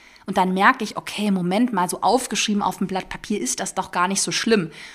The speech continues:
Und mir persönlich hilft es auch immer enorm, gerade wenn du vor so einer Entscheidung stehst, „Wow, du machst dich jetzt selbstständig, investierst Zeit, Energie, Geld in ein Online-Produkt“,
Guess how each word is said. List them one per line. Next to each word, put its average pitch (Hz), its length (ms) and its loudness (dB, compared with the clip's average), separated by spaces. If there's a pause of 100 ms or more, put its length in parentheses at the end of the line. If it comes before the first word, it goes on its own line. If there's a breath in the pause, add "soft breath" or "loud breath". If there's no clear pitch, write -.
(140 loud breath)
Und 190 60 -2
mir 226 140 4
persönlich 208 520 0
hilft 381 240 -4
es 175 140 4
auch 160 160 0
immer 170 260 -2
enorm, 165 440 2
gerade 180 320 4
wenn 254 100 6
du 277 80 6
vor 180 220 0
so 180 80 -4
einer 180 160 -2
Entscheidung 202 420 2
stehst, 190 480 -4
„Wow, 202 220 4
du 175 60 -4
machst 196 240 0
dich 196 100 -6
jetzt - 160 -4
selbstständig, 185 580 -4
investierst 190 560 -2
Zeit, 190 240 2
Energie, 185 400 -2
Geld 254 240 6
in 202 100 -4
ein 170 140 -4
Online-Produkt“, 175 800 -4